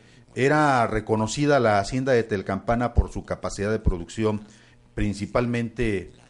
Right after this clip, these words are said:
de, de maíz. Eh, había ahí una serie de peones encasillados. Los peones tenían incluso casa que les solventaba la misma hacienda.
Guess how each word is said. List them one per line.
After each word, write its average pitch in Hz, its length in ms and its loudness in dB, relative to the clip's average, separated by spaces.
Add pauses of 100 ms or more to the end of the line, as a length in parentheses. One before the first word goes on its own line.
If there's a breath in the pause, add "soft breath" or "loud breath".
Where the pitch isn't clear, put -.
(180)
de, 90 640 -6
de 98 140 -4
maíz. 131 540 -2 (680 soft breath)
Eh, 110 440 0
había 139 440 2
ahí 143 180 2
una 156 280 2
serie 147 760 0
de 104 440 2
peones 139 420 0
encasillados. 120 920 0 (720 soft breath)
Los 113 300 2
peones 160 520 2
tenían 143 380 2
incluso 151 680 0
casa 180 460 -2
que 123 140 -2
les 107 140 -4
solventaba 113 680 0
la 113 160 0
misma 127 360 -2
hacienda. 139 520 -4